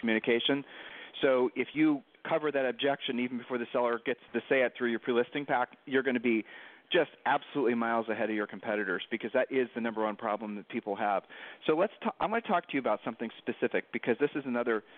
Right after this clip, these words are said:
thing that I think has gotten bastardized over the years. You directly communicate with your sellers. You don't do it through assistants. I mean, obviously, you have,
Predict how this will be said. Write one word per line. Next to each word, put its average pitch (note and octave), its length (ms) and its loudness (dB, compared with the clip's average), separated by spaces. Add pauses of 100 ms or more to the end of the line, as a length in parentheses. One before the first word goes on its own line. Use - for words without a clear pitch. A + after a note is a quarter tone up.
(360)
thing C3+ 260 2
that A2 100 4
I G#2+ 100 2
think A2+ 200 -4
has A2 100 -12
gotten A2+ 260 0
bastardized A2 720 0
over G#2+ 240 -2
the G2+ 100 -2
years. G#2+ 320 2 (440)
You G#3 500 4
directly D3+ 560 4
communicate C#3+ 540 0
with A2 120 -4
your B2+ 260 4 (100)
sellers. A2 400 2
You B2 100 0
don't C#3+ 260 0
do B2+ 160 4
it A#2+ 160 0
through G#2+ 180 0
assistants. G2+ 580 -4
I A#2+ 60 0
mean, B2+ 160 2
obviously, B2 600 0
you A#2+ 140 -2
have, A2 100 0